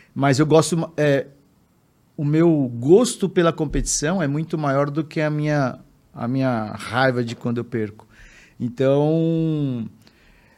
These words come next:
eu acho que essa, essa questão do esporte faz a gente ficar mais, enxergar as coisas um pouquinho diferente no dia a dia, sabe? Você fala assim, "Pô,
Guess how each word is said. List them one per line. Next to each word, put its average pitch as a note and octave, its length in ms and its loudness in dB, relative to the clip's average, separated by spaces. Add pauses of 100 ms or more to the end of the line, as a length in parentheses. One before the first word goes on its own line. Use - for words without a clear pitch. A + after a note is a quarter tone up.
(160)
eu C#3 200 4
acho D3 160 2
que E3 80 0
essa, D3 360 4
essa C#3+ 260 -2
questão D3+ 600 0
do C3+ 140 -2
esporte B2+ 1080 0 (440)
faz D3+ 440 2
a D#3+ 60 2
gente C#3+ 300 -2
ficar C3 360 -2
mais, B2+ 460 -4
enxergar C#3 440 0
as C3 120 -2
coisas C3 320 -2
um C3 80 -2
pouquinho B2 380 -4
diferente A2+ 640 -6
no G#2+ 140 -6
dia G2+ 200 -8
a - 40 -6
dia, F#2+ 260 -10
sabe? A2 320 -8
Você - 140 -10
fala B2+ 100 -8
assim, C3+ 180 -10
"Pô, B2+ 320 -10